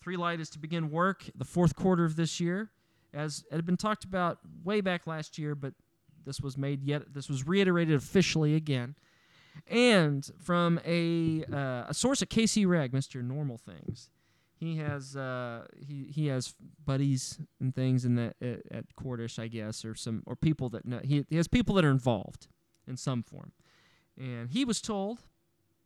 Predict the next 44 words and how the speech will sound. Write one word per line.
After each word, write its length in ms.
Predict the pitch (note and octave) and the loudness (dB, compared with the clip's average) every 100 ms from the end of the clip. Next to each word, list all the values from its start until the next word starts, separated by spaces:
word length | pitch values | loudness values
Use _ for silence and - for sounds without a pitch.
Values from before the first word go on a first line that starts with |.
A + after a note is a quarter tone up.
| _ _ - - | _ _ -18 -10
that 280 | C3+ D3+ C#3 | -4 -4 0
the 360 | D3 C#3+ C3 C3 | 2 4 2 -2
renderings, 800 | - E3+ G#3+ A3 A3 A#3+ A3 - - | 0 6 6 6 2 0 -2 -8 -10
uh, 240 | D3 C3 A#2+ | -10 -10 -6
final 260 | F#3+ G3+ | -2 0
renderings 440 | F#3 F#3 F#3 F#3+ E3+ | 2 0 0 0 2
and 100 | C#3+ | 0
plans 360 | E3 E3+ E3+ | 2 2 2
and 80 | D#3+ | 0
all 100 | D#3+ | -2
that 180 | D#3+ D#3 | -2 -4
stuff 360 | - E3 D#3+ - | -6 -4 -6 -6
are 100 | C3+ | -8
gonna 220 | D3+ D#3 | -4 -4
be 120 | C#3+ | -2
made 300 | C#3 D#3+ D#3+ | -2 -2 0
public 380 | E3+ E3 E3+ - | 0 2 -2 0
by 160 | C#3 B2+ | 2 4
the 120 | C3 | 4
end 100 | C#3+ | 4
of 100 | C3+ | 2
the 60 | |
month. 340 | B2 G#2+ - - _ _ | -2 -4 -6 -18 _ _
So 120 | - C#3 | 2 4
within 260 | C#3+ F3+ | 6 6
the 60 | F3 | 4
next, 180 | F3 E3+ | 2 2
like, 160 | D3+ | 0
two 200 | - G3+ | 0 0
weeks, 480 | G3 A3+ F#3+ - - _ _ _ _ _ _ _ | 2 0 -2 -10 -16 _ _ _ _ _ _ _
we're 140 | C3+ D#3+ | 2 4
gonna 180 | F3 E3 | 6 4
see 200 | - E3+ | 4 2
the 160 | E3+ | 2
official 720 | D3+ - F3 - F#3+ F3+ F3+ | -2 -2 -4 0 2 2 0
look 400 | F3 G#3+ - - - _ - | -2 -4 -6 -20 -20 _ -2
of 280 | D3 D3+ | 0 0
Three 240 | - F3 G3 | -2 -4 -2
Light. 440 | D#3 G#2+ E2 - _ _ _ _ _ - | -2 -4 -8 -20 _ _ _ _ _ -6
Whether 240 | D3+ E3 | -4 -2
that's 280 | D#3+ D#3+ - | -2 -4 -2
what 220 | E3 - | -4 -4
the, 160 | D#3+ | -6
uh, 60 | C#3+ | -6